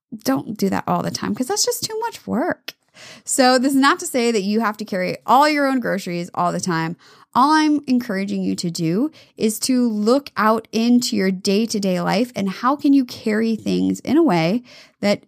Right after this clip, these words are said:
adds that little extra bit of strength training to your day-to-day so that your fascia can be happy and healthy and carry you through for another ten thousand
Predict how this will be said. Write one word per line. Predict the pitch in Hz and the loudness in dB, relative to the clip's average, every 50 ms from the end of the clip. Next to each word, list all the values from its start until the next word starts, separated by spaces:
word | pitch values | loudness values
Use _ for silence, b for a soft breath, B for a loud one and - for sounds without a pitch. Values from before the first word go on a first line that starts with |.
| _ _ | _ _
adds | 196 208 220 226 233 226 | -6 -2 0 2 2 2
that | 220 208 - - | 2 0 -2 0
little | 220 247 302 330 320 - - | 0 0 0 0 0 -2 -2
extra | 214 214 - - - 202 196 | -4 -4 -4 -4 -4 -2 0
bit | 190 180 175 - - | 0 0 0 0 -2
of | - 180 175 175 | -2 -4 -4 -4
strength | - - - - 180 175 175 185 - | -6 -8 -6 -2 -2 -2 -2 -2 -4
training | - - 185 170 165 165 170 170 | -2 0 0 2 2 0 -2 -4
to | - - - - 269 294 | -6 -4 0 2 4 6
your | 285 269 277 262 | 6 4 4 2
day-to-day | 214 196 180 180 185 - 185 180 165 151 156 165 165 B B B B B B B | 2 0 0 0 -2 -2 -2 0 0 0 0 0 -4 B B B B B B B
so | - - 208 | -2 0 2
that | 196 202 196 - | 2 2 0 0
your | - 202 220 247 294 311 | 2 2 4 4 4 4
fascia | 294 - 208 170 180 - - 170 170 | 2 2 0 0 0 0 0 -2 -2
can | 165 - 175 175 | -2 -2 -4 -2
be | 170 170 165 | -2 -2 -4
happy | 160 - - - 262 294 320 320 - 330 330 330 320 B B B B B B | -4 -6 -4 0 2 2 2 2 0 0 0 -2 -4 B B B B B B
and | - - 175 160 | -6 -4 -4 -4
healthy | 160 165 - - 233 254 277 269 - 262 262 254 254 247 247 B B B B B B | -4 -4 -2 0 0 2 2 0 0 0 2 2 0 0 -2 B B B B B B
and | - - 180 170 - | -4 -4 -4 -4 -4
carry | - - 247 262 285 285 | -2 0 2 4 6 6
you | 277 269 262 | 6 6 4
through | 254 - 196 185 180 180 175 175 | 2 0 0 0 2 2 0 0
for | - - - 185 170 - - | -2 -4 -4 -4 -2 -2 -2
another | 175 175 175 180 175 175 175 170 170 - - _ - | -4 -4 0 0 0 0 0 0 -2 -2 -6 _ -12
ten | - - 185 180 175 180 180 - _ _ _ _ _ | -4 0 0 2 2 0 -4 -8 _ _ _ _ _
thousand | - 156 147 147 156 165 - 131 - 160 | -6 -4 -4 -4 -4 -6 -8 -10 -10 -12